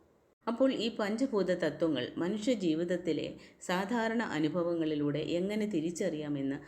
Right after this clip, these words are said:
ഒരു ദൈനംദിന ഉദാഹരണങ്ങളോടുകൂടി നമ്മൾക്കൊന്ന് നോക്കാം. ഒന്നാമത് ഭൂമിതത്വം, അത് ധൈര്യവും സ്ഥിരതയുമാണ്. കുടുംബത്തിൽ വെച്ച് നോക്കുമ്പോൾ വീട്ടിൽ പ്രശ്നങ്ങൾ വന്നാലും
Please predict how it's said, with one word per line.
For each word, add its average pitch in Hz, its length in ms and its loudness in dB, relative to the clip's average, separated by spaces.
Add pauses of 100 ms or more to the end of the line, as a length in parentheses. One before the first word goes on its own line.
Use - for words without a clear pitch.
(200)
ഒരു 208 180 0
ദൈനംദിന 185 680 0
ഉദാഹരണങ്ങളോടുകൂടി 143 1160 -2
നമ്മൾക്കൊന്ന് 160 540 -2
നോക്കാം. 127 360 -8 (1500)
ഒന്നാമത് 208 480 2
ഭൂമിതത്വം, 151 720 -2 (400)
അത് 156 280 -4
ധൈര്യവും 190 540 2
സ്ഥിരതയുമാണ്. 143 760 0 (560)
കുടുംബത്തിൽ 240 540 4
വെച്ച് 180 220 -2
നോക്കുമ്പോൾ 151 480 -2 (240)
വീട്ടിൽ 208 340 -2
പ്രശ്നങ്ങൾ 175 520 -2
വന്നാലും 147 500 -2